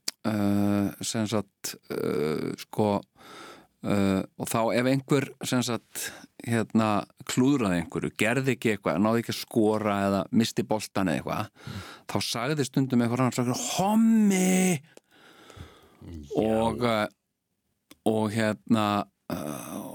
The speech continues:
Speaker 1: og, uh, ég iðaði í skinninu, mér langaði svo að blanda mér í þessa umræðu, sko.
Speaker 2: Mm.
Speaker 1: Sem sagt, uh, hérna, en ég,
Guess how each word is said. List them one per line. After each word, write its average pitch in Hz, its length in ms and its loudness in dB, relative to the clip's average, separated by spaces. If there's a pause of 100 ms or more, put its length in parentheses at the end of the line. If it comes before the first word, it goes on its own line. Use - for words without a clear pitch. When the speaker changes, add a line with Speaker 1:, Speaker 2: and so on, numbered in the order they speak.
(140)
Speaker 1:
og, 101 460 2
uh, 101 260 2 (460)
ég 117 160 4
iðaði 131 560 2
í 104 60 -2
skinninu, 107 440 2
mér 95 140 4
langaði 131 460 2
svo 113 180 0
að 101 100 -2
blanda 139 380 2
mér 127 160 2
í 113 80 4
þessa 110 180 0
umræðu, 101 440 2
sko. 123 400 -2
Speaker 2:
Mm. 107 200 -2 (600)
Speaker 1:
Sem 104 280 0
sagt, - 460 -6
uh, 107 460 2 (120)
hérna, 104 840 0
en 123 160 4
ég, 135 300 2